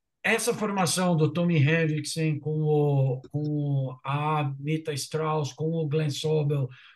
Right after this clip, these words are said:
o Ryan Roxy e o Chuck Garrick finalmente gravou um disco. Porque uma banda que tá com ele há vinte anos, quase trinta anos, se for pegar entre entradas e saídas desse mesmo grupo,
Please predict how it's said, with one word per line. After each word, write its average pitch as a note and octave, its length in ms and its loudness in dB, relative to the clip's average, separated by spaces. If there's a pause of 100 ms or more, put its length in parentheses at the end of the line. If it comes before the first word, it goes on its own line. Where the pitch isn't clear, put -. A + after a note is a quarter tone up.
o C#3 180 6
Ryan D#3 340 8
Roxy C#3+ 920 2
e D3+ 120 2
o D#3+ 120 2
Chuck D#3 320 -4
Garrick F#3+ 460 -6 (300)
finalmente B3+ 1080 4 (280)
gravou A#3 360 4
um A#3+ 60 4
disco. G#3 420 0 (560)
Porque F#3 200 -2
uma A#3 220 6
banda G#3 300 2
que - 100 -12
tá A3 140 0
com A3 200 -4
ele F3+ 320 2
há E3+ 100 4 (320)
vinte B3+ 360 0
anos, G3+ 440 -2
quase A#3 420 -4
trinta A#3+ 400 -2
anos, F3+ 380 -4
se - 100 -18
for E3 140 -8
pegar F3+ 300 -6
entre E3 400 0 (300)
entradas E3 440 4
e E3 60 2
saídas E3 420 2
desse F3+ 260 0
mesmo A3 480 2
grupo, A3+ 500 -2